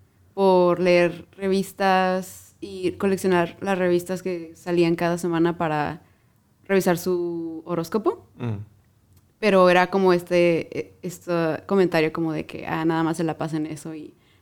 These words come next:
Speaker 1: no actúa de verdad,
Speaker 2: Ujú.
Speaker 1: nada más se define por estos, estos horóscopos, ¿no?
Speaker 2: Ujú.
Speaker 1: Entonces creo que para mí era como, ah,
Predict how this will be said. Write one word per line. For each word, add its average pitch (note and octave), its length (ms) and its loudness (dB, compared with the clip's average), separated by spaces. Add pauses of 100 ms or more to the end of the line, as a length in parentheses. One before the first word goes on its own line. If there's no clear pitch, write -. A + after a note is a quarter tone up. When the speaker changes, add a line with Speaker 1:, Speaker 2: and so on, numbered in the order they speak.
Speaker 1:
no F3+ 260 4
actúa F3 540 -2
de F3+ 100 4
verdad, D#3 640 0 (360)
Speaker 2:
Ujú. - 100 -8
Speaker 1:
nada E3 220 4
más D#3+ 320 2
se F#3 200 0
define E3+ 480 0
por D#3 640 -2
estos, E3+ 760 -8 (720)
estos F#3 640 -2
horóscopos, - 460 -4
¿no? A#3+ 280 0
Speaker 2:
Ujú. A2+ 400 -2
Speaker 1:
Entonces G3 420 2
creo F#3 120 0
que F#3+ 80 2
para F#3 200 2
mí F3+ 120 6
era E3+ 160 2
como, F3+ 360 4
ah, F3 380 2